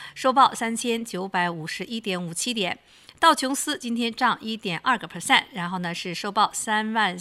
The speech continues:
两千两百四十四点五八。纳斯达克收涨零点三九percent，报一万一千六百七十五点五四。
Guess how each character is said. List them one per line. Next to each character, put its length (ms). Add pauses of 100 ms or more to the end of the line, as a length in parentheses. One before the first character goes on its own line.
两 220
千 320
两 200
百 200
四 140
十 100
四 140
点 180
五 120
八。 320 (420)
纳 140
斯 80
达 120
克 320
收 220
涨 260
零 220
点 240
三 180
九 160
percent， 360 (180)
报 280
一 180
万 260
一 160
千 320
六 160
百 220
七 200
十 120
五 120
点 160
五 120
四。 340